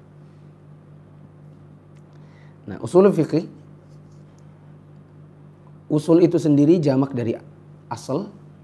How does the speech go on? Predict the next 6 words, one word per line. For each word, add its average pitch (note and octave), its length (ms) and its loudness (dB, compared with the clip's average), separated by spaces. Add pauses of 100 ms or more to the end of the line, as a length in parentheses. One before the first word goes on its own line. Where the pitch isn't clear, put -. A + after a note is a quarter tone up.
(340)
artinya C#3 400 -6
pokok. - 400 -14 (1600)
Fikih G3 400 -2 (160)
itu C3 240 -4
artinya C3+ 560 -6 (480)
paham, A2+ 480 -6